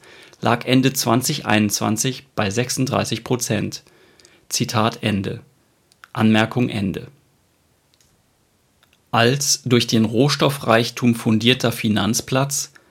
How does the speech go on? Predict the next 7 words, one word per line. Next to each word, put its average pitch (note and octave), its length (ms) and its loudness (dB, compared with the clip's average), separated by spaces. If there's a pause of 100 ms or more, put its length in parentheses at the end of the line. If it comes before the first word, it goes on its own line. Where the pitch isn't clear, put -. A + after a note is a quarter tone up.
(220)
hat C#3+ 240 -2
sich C#3+ 260 -2
Russland A#2+ 640 0
für A#2 240 2
die A#2 220 -2
internationalen A#2+ 880 4
Finanzmärkte A#2 1120 0